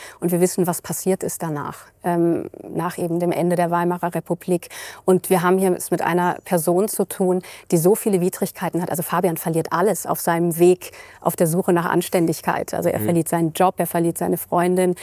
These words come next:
Speaker 1: er verliert seinen besten Freund, äh, und am Ende nimmt das Ganze noch eine tragischere Wendung. Und trotzdem schafft das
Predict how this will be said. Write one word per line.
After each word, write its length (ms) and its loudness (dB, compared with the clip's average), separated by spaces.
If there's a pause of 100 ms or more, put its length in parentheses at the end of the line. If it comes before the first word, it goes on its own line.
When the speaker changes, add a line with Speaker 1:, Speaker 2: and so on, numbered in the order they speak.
(200)
Speaker 1:
er 140 -2
verliert 260 2
seinen 220 2
besten 320 0
Freund, 580 0
äh, 460 0
und 180 -2
am 120 2
Ende 220 4
nimmt 200 2
das 120 -2
Ganze 380 0
noch 220 0
eine 100 0
tragischere 600 -2
Wendung. 400 2 (420)
Und 300 0 (160)
trotzdem 480 2
schafft 260 0
das 160 0